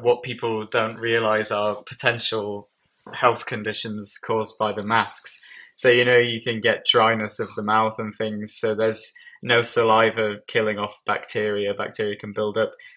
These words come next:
Dentists are now saying that appointments at the moment are relating to, uh, mask-related incidents. So people having receding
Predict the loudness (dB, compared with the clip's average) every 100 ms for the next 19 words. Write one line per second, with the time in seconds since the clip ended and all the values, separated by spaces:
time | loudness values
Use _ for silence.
0 | -8 -6 -4 -6 -4 -4 -4 -4 -4 0
1 | 0 0 -2 -6 -6 -10 _ _ -8 0
2 | 2 2 -2 -2 -2 -2 -2 0 0 -2
3 | -4 -2 0 -2 -2 -8 -8 -4 -2 -2
4 | -4 -10 _ _ _ -6 -4 -2 -2 4
5 | 4 4 -2 -2 -2 -2 -4 -6 -6 -10
6 | -14 -4 -2 0 -2 -4 -8 -4 -4 -2
7 | 0 0 -2 -6 -6 -4 -2 -4 -6 -12
8 | _ -20 -20 _ -8 -2 0 0 0 0
9 | -2 -6 -10